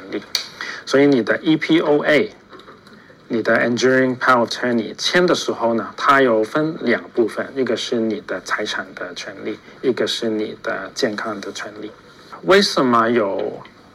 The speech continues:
A H D呢？E P O A跟A H D有什么分别呢？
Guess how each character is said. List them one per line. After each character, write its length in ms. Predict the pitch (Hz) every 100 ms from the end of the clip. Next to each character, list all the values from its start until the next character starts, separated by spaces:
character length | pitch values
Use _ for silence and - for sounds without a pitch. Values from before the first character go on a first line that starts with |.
| - - - - -
A 200 | 143 147
H 220 | 139 -
D 140 | - 147
呢 280 | 135 120 123 - -
？E 120 | 156
P 180 | 156 165
O 220 | 165 165
A 180 | 165 156
跟 200 | 135 143
A 140 | 147
H 140 | 139 -
D 100 | 135
有 100 | 123
什 120 | 113
么 120 | 107
分 240 | - 110 110
别 180 | 110
呢？ 180 | 104 -